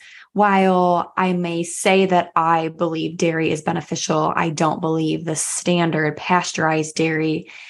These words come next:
is nearly as beneficial. And so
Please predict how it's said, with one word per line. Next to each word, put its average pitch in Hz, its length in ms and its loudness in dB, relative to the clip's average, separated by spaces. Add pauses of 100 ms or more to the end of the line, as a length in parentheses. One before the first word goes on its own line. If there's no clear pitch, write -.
(160)
is 262 260 2
nearly 196 440 4
as 165 180 0
beneficial. 165 600 -2
And 165 260 0
so 160 560 0